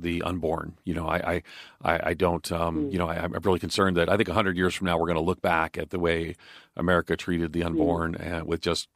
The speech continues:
Speaker 1: with just horror and, and, um, and you know, I, I would. I, I, I could give five or six areas where I'm like, "Well, I just have strong views on this." So what do you do
Speaker 2: Sure.
Speaker 1: when people have,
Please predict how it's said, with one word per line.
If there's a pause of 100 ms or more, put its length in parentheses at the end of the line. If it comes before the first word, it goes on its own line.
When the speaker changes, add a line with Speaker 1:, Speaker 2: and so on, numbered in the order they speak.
Speaker 1:
with
just
horror
and, (440)
and,
um, (100)
and (260)
you
know,
I,
I
would. (460)
I, (120)
I, (160)
I
could
give
five
or
six
areas
where
I'm
like,
"Well,
I
just
have
strong
views
on
this." (580)
So
what
do
you
do
Speaker 2:
Sure. (120)
Speaker 1:
when (440)
people
have,